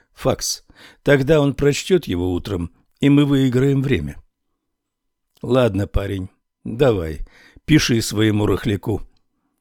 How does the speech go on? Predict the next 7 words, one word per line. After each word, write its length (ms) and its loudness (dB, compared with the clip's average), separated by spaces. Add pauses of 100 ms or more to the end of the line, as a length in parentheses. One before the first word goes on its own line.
(320)
Адамберг 680 2
получил 480 -2
возможность 680 -2
написать 520 -4
Данглару 560 -2 (340)
от 240 2
руки 460 -4